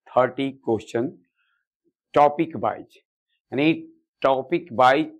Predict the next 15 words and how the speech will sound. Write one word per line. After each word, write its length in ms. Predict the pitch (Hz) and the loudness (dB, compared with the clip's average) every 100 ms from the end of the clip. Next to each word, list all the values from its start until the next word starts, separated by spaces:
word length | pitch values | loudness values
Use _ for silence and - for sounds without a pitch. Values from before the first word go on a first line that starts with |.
| _ | _
टॉप 300 | 120 127 135 | 4 4 2
थर्टी 440 | - - 120 117 131 | -8 -2 -2 -2 -8
क्वेश्चन 400 | 113 104 120 127 | -6 -6 -8 -10
के 240 | - 113 | -6 -6
साथ 260 | 104 107 113 - | 0 0 0 -6
हम 140 | 104 | -6
आपके 280 | 101 - 110 | -6 -4 -6
बीच 320 | 107 120 117 | -4 -8 -4
में 120 | 143 | -2
हैं। 220 | 131 165 - _ _ _ _ | -2 -4 -8 _ _ _ _
बहुत 340 | 113 107 135 147 | -2 2 2 0
बहुत 440 | 101 113 127 - _ | -4 -2 -2 -6 _
स्वागत 340 | 110 110 113 131 | 0 0 -2 -4
है 60 | |
आपका। 680 | 110 113 - - 143 170 | 0 0 0 0 0 -2